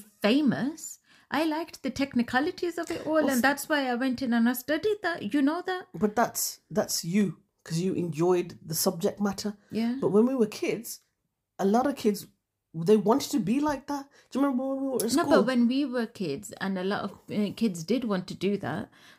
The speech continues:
Speaker 1: but they, they, they still studied though, didn't they?
Speaker 2: Of course. You know, like, when, when, when we were kids, like,
Speaker 1: Mm.
Speaker 2: New Kids on the Block and Bros and
Speaker 1: Mm.
Speaker 2: everybody wanted to be like that. But yeah, you're right, we had to study. But I think we have to be careful in that. I don't wanna overgeneralize and,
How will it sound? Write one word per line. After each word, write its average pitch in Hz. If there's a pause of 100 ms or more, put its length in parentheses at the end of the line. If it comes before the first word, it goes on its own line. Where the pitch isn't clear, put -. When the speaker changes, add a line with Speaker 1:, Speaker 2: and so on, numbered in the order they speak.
(140)
Speaker 1:
but -
they, 269
they, 254
they 254
still 330
studied 233
though, 190
didn't 311
they? -
Speaker 2:
Of 208
course. 220 (380)
You 277
know, 294
like, -
when, 220
when, 202
when 190
we 220
were 185
kids, 170
like, 170
Speaker 1:
Mm. 156
Speaker 2:
New 190
Kids 196
on 165
the 143
Block 190
and 143
Bros 185
and 147 (160)
Speaker 1:
Mm. 226
Speaker 2:
everybody 240
wanted 214
to 170
be 190
like 165
that. 165
But -
yeah, 220
you're 208
right, 196
we 175
had 214
to 202
study. 208 (460)
But - (360)
I 247
think 330 (1300)
we 233
have 269
to 294
be 285
careful 208
in 208
that. -
I -
don't 233
wanna 247
overgeneralize 170
and, 160